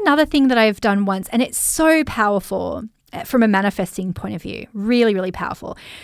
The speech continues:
So the first year of my business full time, um, I made two hundred and twenty-five dollars in my first month. I was thrilled, right? Absolutely thrilled. And then, and I, so I celebrated myself,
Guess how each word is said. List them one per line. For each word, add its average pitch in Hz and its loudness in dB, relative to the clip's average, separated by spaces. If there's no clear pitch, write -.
So 196 2
the 233 -2
first - 0
year 233 4
of 220 -2
my 196 -2
business 180 -6
full 185 -4
time, 170 -10
um, 190 2
I 214 2
made 196 0
two - 2
hundred 320 0
and 294 0
twenty-five 233 0
dollars 190 -2
in 196 -4
my 185 -4
first - -8
month. - -10
I 226 6
was 214 2
thrilled, - -8
right? 196 -2
Absolutely - -2
thrilled. - -10
And 269 6
then, 262 4
and 262 2
I, 269 2
so 311 2
I 320 4
celebrated 247 0
myself, - -8